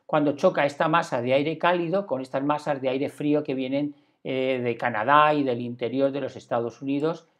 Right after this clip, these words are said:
Entonces se ve claramente aquí cómo están chocando en esta zona y aquí es donde se forma el frente frío. Quiero que veáis también algunos datos importantes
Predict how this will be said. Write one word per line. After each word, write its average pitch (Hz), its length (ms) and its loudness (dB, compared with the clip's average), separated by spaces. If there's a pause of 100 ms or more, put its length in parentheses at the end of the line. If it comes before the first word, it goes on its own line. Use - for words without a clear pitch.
(120)
Entonces 143 280 -4
se 120 120 -6
ve 135 160 -2
claramente 139 460 0
aquí 147 260 -4
cómo 143 260 0
están 147 220 -2
chocando 151 400 0
en 135 80 -4
esta 139 180 -6
zona 165 320 -4
y 156 100 -2
aquí 151 300 -2
es 147 80 2
donde 151 200 -2
se 156 120 -6
forma 147 460 0
el 127 160 -6
frente 127 380 -6
frío. 98 360 -12 (500)
Quiero 190 220 4
que 233 140 6
veáis 196 320 4
también 170 340 2
algunos 156 320 2
datos 160 300 0
importantes 151 920 -2